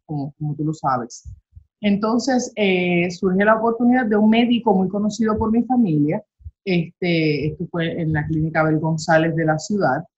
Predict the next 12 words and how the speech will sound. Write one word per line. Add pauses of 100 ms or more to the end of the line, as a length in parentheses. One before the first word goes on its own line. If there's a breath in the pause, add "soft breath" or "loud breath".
(360)
Es
una
muy
buena
clínica,
muy
reconocida. (460)
Este,
y
entonces
allí,
eh,